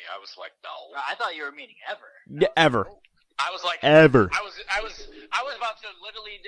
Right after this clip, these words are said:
Speaker 1: I was about to pull up the receipts on you and be like, "Well, what about, what about, what about, what about?"
Speaker 3: <laughs> No, last year.
Speaker 1: So,
Speaker 3: And
Speaker 1: I guess that makes sense, is because every other one of those movies is probably a Marvel or
Speaker 3: But
Speaker 1: Star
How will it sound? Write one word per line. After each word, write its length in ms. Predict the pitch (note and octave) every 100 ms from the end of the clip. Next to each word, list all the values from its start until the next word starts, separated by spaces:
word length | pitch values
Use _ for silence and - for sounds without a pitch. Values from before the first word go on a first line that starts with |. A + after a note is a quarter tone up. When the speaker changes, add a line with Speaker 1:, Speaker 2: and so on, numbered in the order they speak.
| F#3
Speaker 1:
I 100 | F#3
was 80 | G3+
about 180 | G3 F#3+
to 60 | -
pull 140 | - G3
up 80 | F3+
the 80 |
receipts 340 | F3+ F3 F#3+ -
on 80 | C3+
you 60 | -
and 40 |
be 40 | B2+
like, 120 | A#2+
"Well, 100 | _ D3
what 80 | D3
about, 220 | D3 C#3
what 80 | C#3
about, 160 | C3+ C3
what 100 | C3+
about, 200 | B2+ B2+
what 80 | C3 B2+ - A#2+ - - D3+
about?" 80 | E3+ _ -
Speaker 3:
<laughs> 400 | - _ _ _ -
No, 120 | A2
last 340 | G#2 A2+ -
year. 220 | G#2 E2 - _ _ _ _ _ _ _ _ _ _ _ _ _ _ _ _
Speaker 1:
So, 160 | _ A2 G2 G2 _ _ _ _ -
Speaker 3:
And 360 | G#2 G#2 G2 -
Speaker 1:
I 60 | C#3+
guess 160 | - -
that 140 | E3
makes 180 | D#3 -
sense, 360 | D#3+ D#3+ -
is 60 | -
because 280 | C#3+ C#3 C3
every 220 | C3+ C#3
other 240 | C3 B2+ A#2+ G#2+ G#2+
one 240 | A#2 B2+
of 100 | B2+
those 220 | B2 A#2+ A#2+
movies 300 | C3 B2+ A2+
is 140 | A2 -
probably 300 | A2+ A2+ A2
a 100 | G#2+
Marvel 320 | G#2 G#2+ A#2 A#2 A#2+ A2
or 100 | A2
Speaker 3:
But 280 | C#3+ C#3+ -
Speaker 1:
Star 260 | - A2